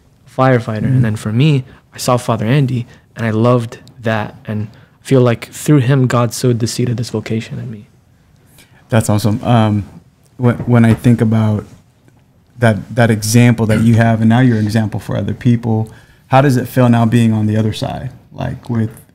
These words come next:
Speaker 2: with, I mean, even you think about Keone and Miko and maybe f-, for other young people that you run into in our community that may feel how you felt, how we just described. How does that feel for you now being on this side of it?
Speaker 1: Yeah. b-, um,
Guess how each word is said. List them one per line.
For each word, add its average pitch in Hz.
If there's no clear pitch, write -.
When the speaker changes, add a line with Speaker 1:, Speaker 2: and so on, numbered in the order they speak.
Speaker 2:
with, 110
I 107
mean, 113
even 110
you 107
think 107
about -
Keone 107
and 113
Miko 113
and 110
maybe 113
f-, -
for -
other 123
young 113
people 110
that 110
you 113
run 113
into 110
in 107
our 104
community 117
that 110
may 107
feel 113
how 120
you 123
felt, 113
how 113
we 120
just 117
described. -
How 120
does 117
that -
feel 113
for 110
you 107
now 107
being 110
on 104
this 120
side 110
of 82
it? 87
Speaker 1:
Yeah. 139
b-, 120
um, 123